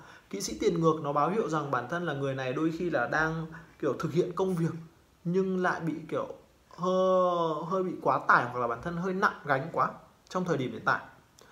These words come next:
Ờ, Hierophant thì nó nói rằng bản thân nó cũng khá, không khác Hebrew là mấy đâu. Hierophant nó nói rằng bản thân là có thể bạn sẽ gặp dấu hiệu nó nằm ở trong vấn đề là bạn đang tham gia một cái nhóm hội mới. Đấy là lý do vì sao mình lại bảo bạn bè. Tức là tham gia một cái nhóm hội mới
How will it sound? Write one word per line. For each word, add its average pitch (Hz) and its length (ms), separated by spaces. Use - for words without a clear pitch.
Ờ, 160 240
Hierophant 202 460
thì 147 200
nó 139 140
nói 143 180
rằng 185 200
bản 139 160
thân 185 160
nó 160 240
cũng 180 160
khá, 247 260
không 214 180
khác 233 140
Hebrew 196 400
là 131 80
mấy 131 180
đâu. 233 120
Hierophant 220 260
nó 147 120
nói 147 160
rằng 185 140
bản 131 160
thân 180 120
là 151 60
có 143 240
thể 170 120
bạn 139 240
sẽ - 220
gặp - 300
dấu 139 140
hiệu 196 240
nó 143 80
nằm 170 160
ở 120 100
trong 160 180
vấn 151 100
đề 170 100
là 131 60
bạn 123 180
đang 156 180
tham 170 220
gia 170 100
một 151 140
cái 131 100
nhóm 131 180
hội 180 180
mới. 139 300
Đấy 147 120
là 190 60
lý 165 120
do 185 100
vì 170 160
sao 165 180
mình 139 120
lại 127 100
bảo 110 140
bạn 107 180
bè. 131 200
Tức 165 80
là 165 100
tham 196 180
gia 185 100
một 143 180
cái 139 100
nhóm 143 160
hội 202 160
mới 147 320